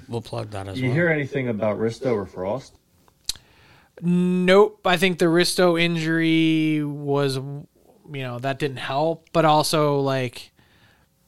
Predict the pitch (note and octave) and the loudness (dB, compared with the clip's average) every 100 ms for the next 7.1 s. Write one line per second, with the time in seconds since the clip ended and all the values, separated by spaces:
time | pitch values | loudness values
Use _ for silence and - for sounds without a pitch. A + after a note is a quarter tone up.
0 | _ _ _ - - - - - _ _ | _ _ _ -4 -2 0 -2 -4 _ _
1 | _ - F3 A3+ A#3+ - G3 F#3+ F#3+ F#3 | _ -2 0 2 0 4 6 8 6 6
2 | G3 F#3+ D#3+ D#3 D3 D#3 D#3 C#3+ C3 C3+ | 6 4 2 0 2 4 2 0 -2 -2
3 | D3 D3+ C#3+ B2 _ - - C#3 D3+ D3+ | -2 -2 -4 -6 _ -8 -4 -2 -2 -4
4 | D#3+ D#3 D#3+ E3 - E3+ E3+ D#3+ D#3+ D#3+ | -6 -6 -6 -8 -4 -4 -4 -6 -6 -4
5 | E3+ D#3+ B2+ B2 A#2+ C3 C3 B2+ C3 C3+ | -2 -2 -4 -6 -6 -6 -4 -4 -4 -6
6 | C3 B2 B2+ A#2+ B2+ A#2+ C3+ - C3 A#2+ | -6 -4 -6 -6 -8 -8 -10 -8 -8 -8
7 | A#2 | -8